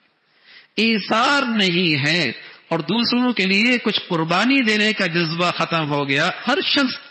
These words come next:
अपना गर्ज, अपना मफाद, अपना हक लेने के लिए है। किसी को ये फिक्र नहीं कि मेरे ऊपर दूसरों के हुकूक क्या है,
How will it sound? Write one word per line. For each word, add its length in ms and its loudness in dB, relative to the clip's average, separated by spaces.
अपना 400 0
गर्ज, 500 0
अपना 400 0
मफाद, 600 2
अपना 360 0
हक 180 -2
लेने 380 2
के 160 0
लिए 280 2
है। 260 2
किसी 280 2
को 140 0
ये 220 2
फिक्र 340 -2
नहीं 480 0
कि 180 0
मेरे 400 -2
ऊपर 260 0
दूसरों 500 0
के 120 0
हुकूक 520 -2
क्या 140 -2
है, 180 -12